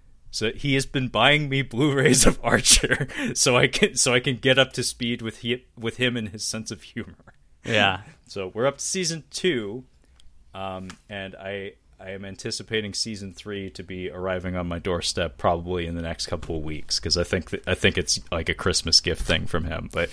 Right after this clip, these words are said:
Speaker 2: <laughs>
Speaker 1: but yeah, I, I never <laughs> asked for this shit. I have watched both of these though.
Speaker 2: Mm-hmm.
Speaker 1: Like, if
Speaker 2: Well, there you
Speaker 1: somebody
Speaker 2: go. That's a, that's
Speaker 1: Yeah.
Speaker 2: a good friend then.
Speaker 1: Yeah, you know, if somebody tasks themselves with giving me unlimited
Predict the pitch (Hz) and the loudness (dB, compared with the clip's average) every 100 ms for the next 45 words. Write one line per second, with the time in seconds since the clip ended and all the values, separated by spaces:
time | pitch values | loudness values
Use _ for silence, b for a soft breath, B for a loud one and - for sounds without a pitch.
0 | B B B 147 123 185 147 151 107 110 | B B B 8 12 12 12 12 8 10
1 | 107 131 143 160 170 - - - - 202 | 10 12 12 10 12 12 12 10 8 8
2 | - - - 156 147 - b b 110 160 | 8 6 6 8 6 4 b b 4 10
3 | 240 - 233 294 - - 95 - 85 85 | 10 10 4 4 0 -8 -8 -8 -14 -14
4 | - - - 92 _ - 113 104 110 - | -16 -14 -16 -16 _ -2 0 0 -4 -2
5 | 120 135 180 147 104 127 - 123 - - | 8 12 12 10 8 6 2 -10 -16 -4
6 | - - 135 139 - 131 98 90 90 85 | 8 8 12 10 12 10 10 6 -4 -4
7 | 85 _ - 311 156 104 147 151 143 - | -10 _ -8 0 0 2 -2 0 0 0
8 | 233 220 220 196 170 - _ _ - 196 | 0 0 0 -2 -4 -10 _ _ 2 4
9 | 175 - - 147 131 - 143 120 - 127 | 4 -2 -6 -8 -6 -2 -2 -2 -6 -8
10 | 113 - 107 147 143 131 123 120 98 110 | -8 -10 -4 -2 -2 -6 -4 -6 -6 -10
11 | 110 123 120 110 - | -8 -8 -6 -6 -10